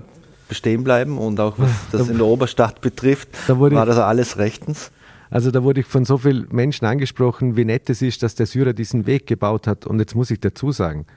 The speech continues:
Speaker 2: der hat das ja hochprofessionell gemacht. Das ist ja nicht irgendein, ein Trampelpfad, sondern der hat ja wirklich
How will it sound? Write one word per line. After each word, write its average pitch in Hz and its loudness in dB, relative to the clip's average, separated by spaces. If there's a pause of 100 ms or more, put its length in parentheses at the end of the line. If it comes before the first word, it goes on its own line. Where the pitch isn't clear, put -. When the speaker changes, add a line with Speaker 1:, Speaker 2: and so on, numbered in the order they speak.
(300)
Speaker 2:
der 82 0
hat 101 -2
das 98 -2
ja 87 -2
hochprofessionell 127 -2
gemacht. 78 -6
Das 92 -2
ist 104 -2
ja 95 -4
nicht 98 -2
irgendein, 95 0
ein 90 -6
Trampelpfad, - -4
sondern 98 -2
der 95 0
hat 104 -2
ja 104 0
wirklich 120 -2